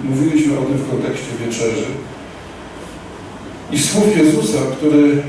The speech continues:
rozmyślnie łamie to przymierze, mówiąc,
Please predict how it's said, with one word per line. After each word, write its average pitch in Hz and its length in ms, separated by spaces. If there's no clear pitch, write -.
rozmyślnie 139 840
łamie 160 560
to 113 80
przymierze, 113 520
mówiąc, 113 380